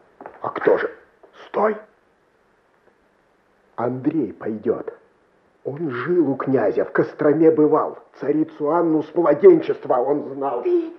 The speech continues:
Speaker 2: ко мне, Веленю, зайти. Мы потолкуем, я научу его.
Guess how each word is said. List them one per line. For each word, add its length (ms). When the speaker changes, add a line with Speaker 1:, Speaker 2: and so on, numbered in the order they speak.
Speaker 2:
ко 160
мне, 280
Веленю, 420
зайти. 420
Мы 100
потолкуем, 680
я 140
научу 340
его. 240